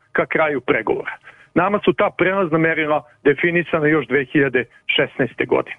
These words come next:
Pre osam godina su ona definisana i mi i dalje nismo ispunili to što se od nas traži. Crna Gora je juna ove godine ta prelazna merila ispunila,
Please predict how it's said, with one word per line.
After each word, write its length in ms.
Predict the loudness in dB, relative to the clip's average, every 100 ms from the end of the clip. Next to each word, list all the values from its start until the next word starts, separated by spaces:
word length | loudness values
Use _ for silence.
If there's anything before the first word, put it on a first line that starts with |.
| _ -4
Pre 160 | -4 0
osam 480 | 0 0 -2 -2 2
godina 400 | 2 2 0 -2
su 140 | -2
ona 140 | 0 2
definisana 600 | 0 2 0 0 -2 -2 -8 -4
i 120 | 0 2
mi 140 | 2
i 60 | 0
dalje 340 | 0 0 0
nismo 360 | 0 0 2 0
ispunili 420 | 0 0 0 0
to 160 | 0 -2
što 160 | -2
se 180 | -2 -2 -4 -20 -6 -2
od 140 | 0
nas 180 | 0 -2 -8 -20 -20 -4
traži. 380 | 0 0 -2 -6 -8 0
Crna 260 | 0 2 2
Gora 260 | 2 2
je 140 | 0 0
juna 240 | 0 2 0
ove 220 | -2 0
godine 440 | 0 0 -2 -2 -4 -20 -14 -2
ta 160 | -2
prelazna 420 | 0 0 0 0 0
merila 380 | 0 0 0
ispunila, 500 | 0 0 2 2 0